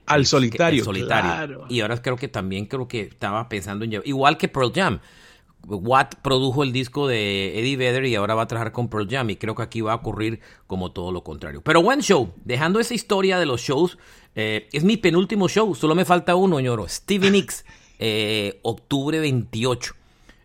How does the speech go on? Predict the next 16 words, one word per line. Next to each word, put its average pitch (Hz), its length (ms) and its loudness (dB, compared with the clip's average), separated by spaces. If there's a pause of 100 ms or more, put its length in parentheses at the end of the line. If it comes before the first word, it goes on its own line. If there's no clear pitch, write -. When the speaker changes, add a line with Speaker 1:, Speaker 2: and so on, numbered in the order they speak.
Speaker 2:
Eh, 101 340 -6
es 143 140 -4
un 247 140 -2
buen 233 160 2
récord, 185 440 0
rompí 135 360 0
mi 156 100 2
récord 160 320 0
del 160 100 2
año 127 140 -2
anterior, 143 560 -4
quince 170 340 0
conciertos 123 520 -4
este 135 260 -4
año. 113 260 -4 (520)
Em, 90 720 -4